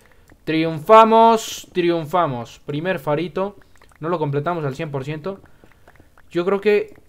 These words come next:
con otro gameplay de exploración de la mina lo completamos de hierro, ¿eh?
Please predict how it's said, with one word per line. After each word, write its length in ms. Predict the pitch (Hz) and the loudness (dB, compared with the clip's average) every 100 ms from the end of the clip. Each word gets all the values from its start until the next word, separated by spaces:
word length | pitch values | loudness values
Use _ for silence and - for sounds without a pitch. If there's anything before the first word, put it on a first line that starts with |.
| _ | _
con 200 | - 139 | -6 -4
otro 280 | 156 190 208 | -2 0 0
gameplay 340 | 196 208 208 170 | 0 -2 -2 0
de 120 | 147 | -2
exploración 520 | 143 151 139 131 175 | -4 -4 -4 -4 -4
de 80 | 170 | -2
la 100 | 139 | -2
mina 240 | 165 196 | -4 -4
lo 120 | 170 | -4
completamos 580 | 143 139 131 123 165 160 | -4 -6 -8 -6 -6 -4
de 100 | 135 | -4
hierro, 340 | 127 123 104 | -4 -6 -8
¿eh? 80 | 123 | -16